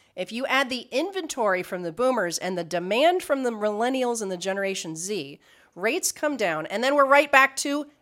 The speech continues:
a hot market, which you just said a couple minutes ago, back to, you know, a frenzy, potentially. Now, it's too soon to tell, but demographics are certainly on our side,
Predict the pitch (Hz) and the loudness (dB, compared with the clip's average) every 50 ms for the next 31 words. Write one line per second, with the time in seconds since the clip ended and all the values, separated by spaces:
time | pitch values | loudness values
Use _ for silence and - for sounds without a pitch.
0 | _ - 208 220 240 240 233 - - 214 214 214 - - - 175 175 196 196 196 | _ 0 2 2 4 2 0 -2 2 4 4 4 4 2 -4 -4 0 2 4 4
1 | 190 - 160 - - - - _ _ _ - 165 156 - - 196 196 185 190 - | 2 0 -4 -8 -8 -12 -20 _ _ _ -12 -12 -12 -10 -10 -10 -10 -8 -8 -4
2 | - 214 190 180 156 156 - 160 160 180 175 - 170 170 175 170 156 - - 156 | 0 2 2 0 0 -4 -12 -10 -8 -8 -8 -8 -8 -8 -8 -8 -8 -8 -10 -10
3 | 143 139 139 143 165 160 151 - - - - - 196 175 165 165 160 _ _ _ | -10 -10 -8 -4 -2 -2 -2 -2 -4 -10 -10 -8 -6 -6 -8 -8 -10 _ _ _
4 | _ _ - 170 170 170 156 160 - - 160 156 - 226 233 233 226 160 160 139 | _ _ -12 -10 -6 -4 -4 -4 -2 -4 -4 -2 2 2 2 4 2 0 -6 -10
5 | - - - 180 165 - - 220 220 214 - - 156 - - 127 - _ _ _ | -12 -12 -12 -12 -8 -2 0 0 0 0 -2 -6 -8 -10 -14 -20 -20 _ _ _
6 | _ - 208 208 202 190 - 202 220 - - - 330 339 320 - 349 311 269 233 | _ 2 4 6 6 6 6 2 0 -2 -2 -2 -2 -2 0 0 0 0 -2 -2
7 | 214 - - 302 240 220 - - - - 220 226 240 226 220 208 208 - 214 196 | -4 0 4 6 6 6 6 4 0 2 2 2 2 4 4 4 4 4 2 -4
8 | - 202 190 - - - - 302 311 277 - 220 208 202 190 185 185 170 160 156 | -4 -4 -4 -2 -2 -2 0 0 0 0 0 0 0 0 2 2 2 2 0 0
9 | 151 - - 220 214 214 208 214 | 0 2 6 8 8 8 8 6